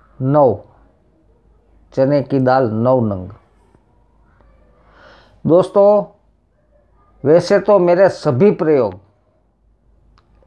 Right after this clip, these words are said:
ऐसे ही होते हैं, आपको एक रुपये का भी खर्च नहीं करवाता हूँ।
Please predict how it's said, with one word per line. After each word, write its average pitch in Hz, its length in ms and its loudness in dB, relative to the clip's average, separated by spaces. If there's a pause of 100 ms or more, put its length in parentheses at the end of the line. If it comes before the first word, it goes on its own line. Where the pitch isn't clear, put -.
ऐसे 185 400 2
ही 190 100 6
होते 113 400 -2
हैं, 95 300 -12 (1000)
आपको 170 520 0
एक 170 280 0
रुपये 170 360 -2
का 165 160 -2
भी 151 180 -2
खर्च - 380 -8
नहीं 120 200 -8
करवाता 107 440 -10
हूँ। 82 300 -14